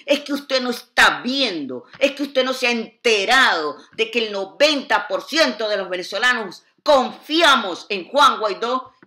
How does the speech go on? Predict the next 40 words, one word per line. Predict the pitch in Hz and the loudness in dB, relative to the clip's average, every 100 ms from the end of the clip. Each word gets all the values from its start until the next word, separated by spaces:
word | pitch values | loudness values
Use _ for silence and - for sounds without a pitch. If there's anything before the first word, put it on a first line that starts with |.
| _ | _
y | 294 277 | -4 -4
creemos | - 254 226 247 302 262 214 202 | 0 2 4 4 4 2 -2 -6
en | 202 | -8
este | 226 226 226 | -10 -6 -8
proceso | 202 185 175 214 208 | -6 -8 -8 -12 -8
de | 208 | -8
restauración | 190 190 - 175 165 170 208 202 | -8 -8 -6 -4 -4 -6 -6 -4
de | 196 | -2
la | 175 | -2
democracia. | 160 156 247 269 262 247 - - _ | -4 -8 -6 -6 -6 -12 -14 -20 _
¿De | 269 | 0
dónde | 302 440 508 508 | 0 2 0 0
saca | - 262 254 214 | 4 2 4 -2
usted | 202 - 220 190 | -2 0 0 0
que | 196 | -6
no | 185 196 | -4 -2
hay | 202 | -2
nadie | 202 196 190 180 | -2 -4 -4 -6
confiable | 165 156 208 185 180 | -12 -8 -4 -2 -2
y | |
que | 190 185 | -6 -4
nadie | 185 180 | -4 -6
confía | 175 160 185 175 | -8 -12 -10 -8
en | 170 | -6
nadie? | 175 170 151 131 _ _ _ _ _ | -6 -6 -8 -10 _ _ _ _ _
No | 220 247 311 320 311 | -8 -2 2 2 0
confiamos | 277 226 - 294 262 220 | -2 -4 -2 0 0 -2
en | 214 196 | -6 -2
la | 196 185 | -2 -2
gente | 262 294 262 214 226 220 | 2 2 2 -2 -6 -6
que | 214 | -10
usted | 208 - _ 294 269 - | -12 -18 _ 2 2 0
quiere | 277 269 254 208 165 139 - | -2 2 2 2 -2 -4 -6
que | 170 | -6
confiemos, | 170 151 - 190 165 139 135 | -4 -10 -10 -6 -6 -6 -10
que | 185 180 202 | -6 -4 -6
es | 185 | -8
en | 175 | -8
ese | 175 175 | -8 -8
gobierno | 151 147 160 160 139 | -8 -6 -4 -4 -6